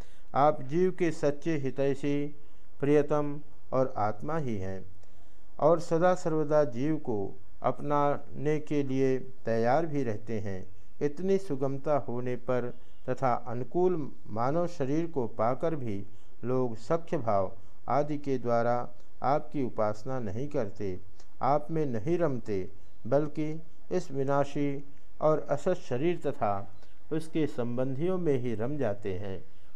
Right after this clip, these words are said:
उन्हीं की उपासना करने लगते हैं और इस प्रकार अपने आत्मा का हनन करते हैं, उसे अधोगति में पहुंचाते हैं।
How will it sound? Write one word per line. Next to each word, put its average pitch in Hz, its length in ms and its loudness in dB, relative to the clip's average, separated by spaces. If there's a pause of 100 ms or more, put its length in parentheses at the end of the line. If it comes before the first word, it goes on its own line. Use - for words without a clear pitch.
उन्हीं 151 340 0
की 160 120 0
उपासना 117 580 0
करने 143 300 0
लगते 110 400 0
हैं 101 280 -2 (360)
और 131 180 2
इस 160 120 0
प्रकार 113 540 0 (320)
अपने 143 360 0 (100)
आत्मा 131 420 0
का 104 340 -2
हनन 160 260 0
करते 107 380 -2
हैं, 95 340 -2 (320)
उसे 147 380 0
अधोगति 160 540 0
में 135 240 0
पहुंचाते 113 560 0
हैं। 101 280 -2